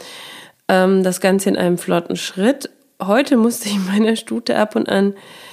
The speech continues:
ähm, mit einem Fingerzeig oder einem leisen Schnalzen sagen, „Bitte ein bisschen schneller laufen, ein bisschen flotter laufen.“ Dafür hat sie dann an ihrer Lieblingsgrasstelle fünf Minuten Grasen bekommen. Danach haben wir kurz darüber gesprochen, ob wir wirklich weitergehen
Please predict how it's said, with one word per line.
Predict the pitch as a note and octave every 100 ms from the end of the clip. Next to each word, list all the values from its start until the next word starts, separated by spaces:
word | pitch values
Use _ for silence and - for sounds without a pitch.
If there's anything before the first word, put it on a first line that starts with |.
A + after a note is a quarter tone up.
| - - - - - _ -
ähm, | G3 F#3+ F#3+ F#3+ F#3+ F#3+ - -
mit | F#3+ F#3
einem | F3+ F3+
Fingerzeig | A3 B3 A#3+ - G3+ G3
oder | G3 F#3+
einem | F3+ F3+ F3+ F#3
leisen | F#3 F#3 F#3 F#3
Schnalzen | - F3+ F3+ - F#3+
sagen, | F3+ F3+ E3+ -
„Bitte | - -
ein | C4
bisschen | - - -
schneller | - - - -
laufen, | - - - -
ein |
bisschen | - C#4+ - B3+
flotter | C#4 B3 B3 C4+
laufen.“ | C4+ - C#4+ - F4 E4+ - - - - - - -
Dafür | A3+ A#3+
hat | A3 A3+
sie | G3+
dann | G3+
an | G3 -
ihrer | F#3 F3+
Lieblingsgrasstelle | G3 F#3+ F#3 F#3 - F3 F3 - F#3 F#3
fünf | - F#3+ -
Minuten | F#3 F3+ - G#3
Grasen | - E3 E3+ F#3+
bekommen. | G3+ B3 - A3 D4 F#4+ - - - - - -
Danach | G3+ G3 F#3+ F#3 G#3 -
haben | G3+ G3
wir | F#3+
kurz | F#3+ B3+ E4+ -
darüber | A#3 G#3 G3+
gesprochen, | G3 - F#3+ -
ob | G3 -
wir | F3
wirklich | F3 F3+ F3
weitergehen | F3 G#3+ G#3 G3+